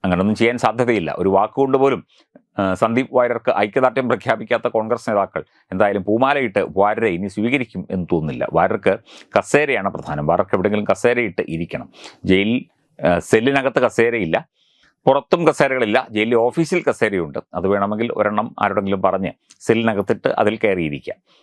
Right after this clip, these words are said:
കസേരയില്ലാതെ എങ്ങനെ മുമ്പോട്ട് പോകും? കസേരയ്ക്ക് വേണ്ടിയാണ് മറുകണ്ഠം ചാടി കോൺഗ്രസിലേക്ക് പോയത്.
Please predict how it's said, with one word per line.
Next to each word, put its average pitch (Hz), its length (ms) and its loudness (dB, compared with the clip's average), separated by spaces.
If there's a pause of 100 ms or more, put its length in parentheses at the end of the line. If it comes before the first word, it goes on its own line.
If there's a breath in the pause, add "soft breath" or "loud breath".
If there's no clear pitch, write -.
(180 loud breath)
കസേരയില്ലാതെ 131 720 2
എങ്ങനെ 107 300 2
മുമ്പോട്ട് 90 360 0
പോകും? 62 300 -10 (340 loud breath)
കസേരയ്ക്ക് 131 400 2
വേണ്ടിയാണ് 110 500 2
മറുകണ്ഠം 113 480 0
ചാടി 90 200 0
കോൺഗ്രസിലേക്ക് 92 640 -4
പോയത്. 65 320 -10